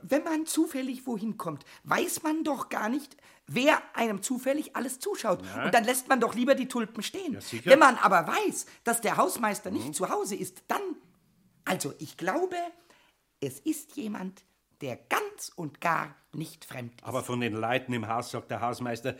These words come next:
Speaker 2: dass sie alle nett sind. Und von den Leuten im Haus tut's auch keiner, weil ihn jeder kennt, wenn er mit Blumen in der Hand in die Treppen raufgeht.
Speaker 1: Ja, und wenn er die Blumen gar nicht in der Hand hat, sondern f-, vielleicht in der Tasche?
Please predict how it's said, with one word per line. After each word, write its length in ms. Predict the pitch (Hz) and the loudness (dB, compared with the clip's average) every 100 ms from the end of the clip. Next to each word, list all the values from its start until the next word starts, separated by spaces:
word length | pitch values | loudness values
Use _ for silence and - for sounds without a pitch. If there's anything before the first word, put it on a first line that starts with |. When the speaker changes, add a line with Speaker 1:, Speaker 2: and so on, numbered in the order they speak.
| - | -10
Speaker 2:
dass 220 | - 131 - | -6 -6 -4
sie 120 | 151 | -2
alle 220 | 151 151 | 0 2
nett 300 | 151 202 - | 2 0 -2
sind. 320 | - 165 117 | -2 -2 -2
Und 160 | - 120 | -6 -8
von 100 | 135 | -4
den 160 | 160 | -2
Leuten 300 | 143 135 165 | 0 0 -2
im 120 | 170 135 | -2 -2
Haus 240 | 147 - | -2 -4
tut's 300 | - 214 - | -6 -6 -6
auch 300 | 139 127 - | -4 -4 -4
keiner, 320 | 120 156 156 | -2 2 2
weil 180 | 131 147 | 2 2
ihn 100 | 156 | 2
jeder 220 | 160 156 | 0 -2
kennt, 540 | 143 - 175 226 - - - - | -6 -4 -2 -2 -4 -8 -20 -4
wenn 160 | 143 151 | 2 4
er 80 | 131 | 4
mit 180 | 131 | 2
Blumen 540 | 135 165 185 165 135 - | 4 4 6 4 2 -2
in 140 | - 139 | 0 2
der 100 | 131 | 4
Hand 200 | 156 135 | 4 4
in 100 | 135 | 2
die 120 | 120 | 0
Treppen 320 | 139 156 151 | 2 0 2
raufgeht. 560 | 127 117 110 - 110 - | -2 -2 -4 -6 -8 -2
Speaker 1:
Ja, 80 | 508 453 | 2 2
und 200 | - 302 | 0 -4
wenn 120 | 330 | -2
er 40 | 320 | 0
die 100 | 311 | 0
Blumen 340 | 285 277 254 | 2 0 2
gar 160 | 226 208 | 0 0
nicht 180 | 202 - | -4 -8
in 100 | 208 | -4
der 120 | 208 | -2
Hand 200 | 180 185 | -4 -6
hat, 220 | - - - | -10 -12 -8
sondern 360 | 240 233 220 208 | -4 0 -2 -4
f-, 260 | - - - | -12 -20 -8
vielleicht 340 | 226 208 190 - | -4 -4 -4 -6
in 80 | |
der 100 | 196 | -4
Tasche? 300 | 196 208 - | -4 -4 -8